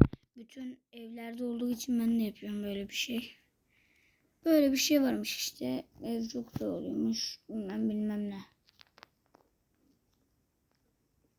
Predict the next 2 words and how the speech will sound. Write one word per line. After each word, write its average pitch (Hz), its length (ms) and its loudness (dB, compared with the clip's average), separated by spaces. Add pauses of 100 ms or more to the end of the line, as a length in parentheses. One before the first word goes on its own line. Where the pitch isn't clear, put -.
(1900)
Şöyle, - 460 2
şöyle. - 760 0